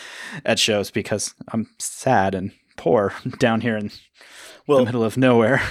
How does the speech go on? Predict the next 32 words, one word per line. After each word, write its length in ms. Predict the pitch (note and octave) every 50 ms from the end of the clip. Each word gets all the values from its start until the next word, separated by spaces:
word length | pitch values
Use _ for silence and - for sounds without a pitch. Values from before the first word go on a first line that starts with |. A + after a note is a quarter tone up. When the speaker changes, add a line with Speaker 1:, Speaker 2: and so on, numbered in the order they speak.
| - -
Speaker 1:
<laughs> 200 | - - - -
Speaker 2:
not 200 | B2+ D#3 F#3+ G3+
just 160 | G3 C#3+ -
that, 200 | C3+ D3+ F#3+ E3
man, 220 | A#2+ A#2+ A2+ A2+ A2+
like, 220 | A#2 A2+ - -
legitimately, 920 | G#2+ C3 C3+ B2+ A#2 A#2+ C3+ D3+ F3 D#3+ B2+ F#2+ G#2+ A2+ A2 A2 G#2+ F#2+ _ _ _ _ _ _ _ _ _ _ -
uh, 240 | A#2+ A#2 G#2+ G2+ -
cons 720 | - - - D#3 F3 - E3+ D3+ C3+ B2 B2 A#2+ - - -
are 240 | A#2+ C3 B2 A#2 A#2+
where 420 | A2+ A2+ A#2+ B2+ B2+ B2+ A#2+ A#2
new 220 | A2 A2 A#2 B2+ C3+
fans 340 | B2+ - C3+ B2+ C3 B2 A#2
are 60 | A2
created. 580 | - - B2+ G#2+ G2+ G#2+ A#2 A#2+ D#3+ F3 - _ _ _ _ _ _ _ _ _ _ _ _ _ _ _ _ _ _ _ _ _ -
Um, 180 | A#2 A#2+ A#2+ A2+
Speaker 1:
True. 200 | C3+ E3+ G3+ C#3+ -
Speaker 2:
in, 260 | B2 B2 A#2 A2+ - -
in 160 | B2 B2 B2
many 260 | C3 C#3 C#3 C3 A#2
aspects, 580 | A2 B2 C3+ C3 - - - B2+ A2 - - -
that 180 | B2+ A2+ G2+
when 120 | A2+ A2+ A#2
you 140 | B2+ C#3
walk 280 | C3 B2+ B2 A#2+ A#2+ -
by 260 | - A#2+ A#2 A#2+ A#2
and 160 | A2+ A2 G#2
see 220 | - - B2+ A#2+ A#2
an 80 | A2+ A2
ar-, 220 | - A2 A#2 -
a 140 | A2+ B2 A2+
line 680 | G#2+ G#2+ G#2+ G#2+ A2 A2 A#2 A#2+ B2+ C#3 D3+ D#3 D3+